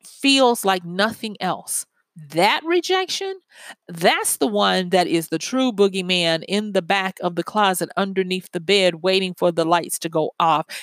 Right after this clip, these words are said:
and the stillness of the night to take over so that it can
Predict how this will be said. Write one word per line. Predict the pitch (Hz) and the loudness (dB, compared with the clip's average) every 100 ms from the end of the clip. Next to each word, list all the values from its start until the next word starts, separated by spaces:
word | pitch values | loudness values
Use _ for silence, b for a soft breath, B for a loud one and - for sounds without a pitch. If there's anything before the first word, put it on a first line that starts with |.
| B | B
and | 180 170 | -2 0
the | |
stillness | 175 - - 180 190 180 180 | 0 0 2 4 4 2 0
of | 175 170 | -2 -2
the | 160 | -4
night | 160 170 151 - | -2 -2 -2 -4
to | - | -8
take | 156 185 170 - | -4 -2 -2 -2
over | 175 180 160 151 | 2 2 2 -2
so | 156 170 | 0 0
that | 160 - | 0 0
it | 175 180 | 0 0
can | - 151 | -2 -10